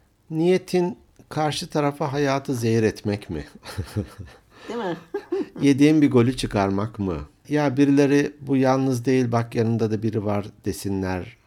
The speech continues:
Speaker 1: diye mi? Ya ileride yalnız kalmayayım, e, bulunsun hani falan mı?
Speaker 2: Lazım
Speaker 1: Yoksa
Speaker 2: olur.
Speaker 1: E, lazım
Speaker 2: Bir
Speaker 1: olur, e,
Speaker 2: Aha.
Speaker 1: ileride. Hı hı. Yoksa ya gerçekten bu bir bereketli bir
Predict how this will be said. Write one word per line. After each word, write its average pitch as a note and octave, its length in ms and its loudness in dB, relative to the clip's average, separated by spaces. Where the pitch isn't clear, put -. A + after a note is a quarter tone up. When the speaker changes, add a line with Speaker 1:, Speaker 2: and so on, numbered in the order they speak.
Speaker 1:
diye F2+ 240 -2
mi? F2 300 -6
Ya E3 160 0
ileride D#3+ 360 2
yalnız D3+ 400 2
kalmayayım, C#3+ 1000 0
e, C3+ 180 -6
bulunsun C#3 520 2
hani A2+ 320 0
falan G#2 340 -4
mı? G2 340 -4
Speaker 2:
Lazım A#3+ 360 4
Speaker 1:
Yoksa F#3 140 2
Speaker 2:
olur. E3 160 -2
Speaker 1:
E, E3 80 -2
lazım C3 360 2
Speaker 2:
Bir G2+ 60 0
Speaker 1:
olur, F2+ 340 -2
e, A#1+ 280 -8
Speaker 2:
Aha. - 60 -4
Speaker 1:
ileride. F2+ 380 -6
Hı A2 300 -8
hı. G2+ 220 -8
Yoksa F3 580 -2
ya F3+ 160 2
gerçekten D#3 840 -2
bu C3+ 140 -2
bir C3+ 320 -2
bereketli D#3 840 -2
bir E3 360 0